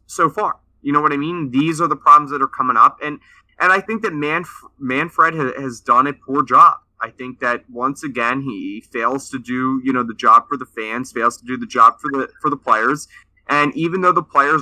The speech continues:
are breaking some protocols, Manfred needs to be strict. He was strict with Joe Kelly, but yet he's strict on huge issues in the game,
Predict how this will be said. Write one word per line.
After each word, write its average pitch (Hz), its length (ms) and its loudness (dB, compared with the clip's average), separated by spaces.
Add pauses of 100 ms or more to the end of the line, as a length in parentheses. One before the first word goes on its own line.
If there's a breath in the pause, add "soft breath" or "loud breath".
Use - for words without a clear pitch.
are 127 160 4
breaking 135 460 -2
some 165 200 -2
protocols, 127 840 -4
Manfred 127 600 -4
needs 113 500 -10
to - 100 -18
be 117 160 -4
strict. - 420 -2
He 120 80 -4
was 117 140 -8
strict 135 300 -4
with 135 160 -4
Joe 139 160 2
Kelly, 156 520 0 (320 soft breath)
but 143 100 4
yet 151 200 0
he's 143 180 0
strict 160 400 0
on 139 240 2
huge 196 340 -6
issues 131 380 -4
in 117 100 -8
the 117 60 -6
game, 113 480 -10